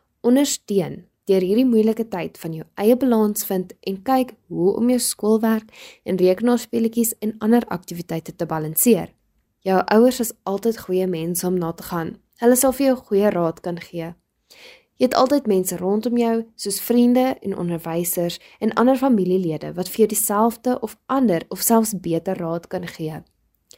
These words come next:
Ek dink op die einde van die dag moet ons elkeen ons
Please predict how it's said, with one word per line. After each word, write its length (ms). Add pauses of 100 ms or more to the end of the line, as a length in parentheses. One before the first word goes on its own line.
(600)
Ek 140
dink 160
op 60
die 120
einde 280
van 140
die 80
dag 260
moet 120
ons 180
elkeen 400
ons 160